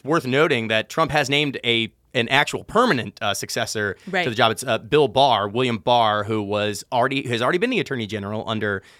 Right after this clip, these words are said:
Speaker 1: uh, George H W Bush. And then just today,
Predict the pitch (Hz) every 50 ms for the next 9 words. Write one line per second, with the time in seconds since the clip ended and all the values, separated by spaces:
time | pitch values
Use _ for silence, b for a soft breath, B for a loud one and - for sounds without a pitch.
0 | b b b - 104 98 95 95 90 110 107 101 - - 117 - 101 95 127 135
1 | 123 110 101 92 82 82 160 175 139 110 113 - - b b b b b 107 117
2 | 131 131 113 - 190 220 - - - 214 196 - 262 185 135 113 110 120